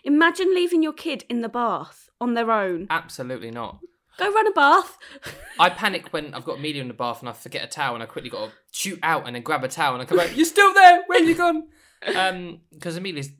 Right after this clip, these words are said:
Speaker 2: nearly three years old now, so, so maybe this is what we should get her to do. She needs to brush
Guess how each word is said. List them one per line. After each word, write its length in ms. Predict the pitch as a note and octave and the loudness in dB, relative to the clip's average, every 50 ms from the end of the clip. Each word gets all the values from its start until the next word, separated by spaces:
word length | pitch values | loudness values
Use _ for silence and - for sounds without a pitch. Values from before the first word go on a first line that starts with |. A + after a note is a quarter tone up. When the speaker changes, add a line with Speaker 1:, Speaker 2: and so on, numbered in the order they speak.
| _ | _
Speaker 2:
nearly 300 | - D3+ D#3 D3+ C#3+ C3+ | -12 -10 -8 -8 -8 -8
three 200 | B2+ - - D3+ C#3 | -10 -10 -10 -10 -8
years 120 | C3 B2+ | -6 -6
old 180 | D3 D3 D3+ B2 | -6 -6 -6 -6
now, 180 | A2 A2 A2+ | -8 -8 -8
so, 440 | A2+ - - D3 D3+ C#3+ C3+ C3 - - _ _ _ _ _ _ _ _ _ _ _ _ _ _ _ _ _ _ _ | -10 -8 -6 -4 -4 -4 -4 -6 -10 -14 _ _ _ _ _ _ _ _ _ _ _ _ _ _ _ _ _ _ _
so 320 | - - - C#3+ C#3 C#3 C3 C3 | -16 -10 -8 -6 -6 -6 -8 -8
maybe 280 | D3 D#3 E3 E3 D3 | -8 -8 -8 -8 -10
this 220 | C3+ C#3 C#3 - C3 | -12 -14 -14 -14 -16
is 100 | B2 B2+ | -16 -16
what 140 | - - | -16 -16
we 100 | - A#2+ | -16 -16
should 160 | A#2 - - - | -16 -16 -16 -16
get 120 | A#2 - | -16 -16
her 80 | - A#2 _ _ _ _ | -18 -20 _ _ _ _
to 80 | - - | -18 -14
do. 240 | C#3 C#3 A#2+ A2 A2 | -12 -12 -12 -14 -16
She 140 | - - C3 | -18 -18 -16
needs 100 | C3 - | -16 -16
to 80 | - C3+ - _ _ _ | -18 -20 -20 _ _ _
brush 400 | - D#3 D#3 C#3+ - - - | -14 -12 -12 -12 -14 -18 -18